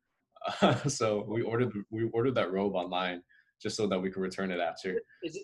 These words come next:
Speaker 2: what is the red one?
Speaker 1: Yeah, the red one.
Speaker 2: How much was that one?
Speaker 1: Uh, I forget, like, eight, nine hundred.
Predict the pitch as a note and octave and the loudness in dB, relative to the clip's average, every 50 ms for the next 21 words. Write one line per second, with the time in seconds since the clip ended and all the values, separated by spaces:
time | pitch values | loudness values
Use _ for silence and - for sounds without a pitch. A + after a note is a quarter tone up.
0 | - - _ D#3+ F3 F#3+ F#3 - - C#3 A2 - A#2+ C3 E3 F#3+ B3+ A4 - - | -12 -10 _ -2 -2 0 -2 -2 -6 -8 -2 0 0 0 0 -2 -4 -4 -6 -10
1 | - _ _ _ _ _ _ _ _ _ _ A2+ G#2+ G2+ G2 F#2+ F2+ G2 G2+ G2 | -16 _ _ _ _ _ _ _ _ _ _ 0 2 2 2 2 0 0 0 0
2 | G2 F2 E2+ E2+ - - _ _ _ _ - - - - F#3+ A#3+ C#4+ D4 C#4 - | -2 -2 -4 -8 -12 -16 _ _ _ _ -20 -20 -2 2 2 4 4 2 -2 -2
3 | A3 F3 E3 D3+ B2+ A#2 G#2+ G#2+ G2+ - _ _ _ _ _ _ _ _ _ _ | -2 -2 -2 -2 -2 -4 -4 -8 -10 -14 _ _ _ _ _ _ _ _ _ _
4 | _ _ - B1 - - A2 A#2+ - - B2+ G2 G2 F#2+ G#2 G#2+ G2+ F#2 F#2 - | _ _ -14 -12 -10 -10 -10 -10 -8 -6 -2 0 2 2 2 2 0 -2 -2 -2
5 | G2+ G#2 G2+ - G#2 G2+ G2+ G#2+ A2 A#2+ B2 B2+ B2+ | -2 -4 -2 -4 -4 -4 -2 -2 -2 -2 -2 -2 -4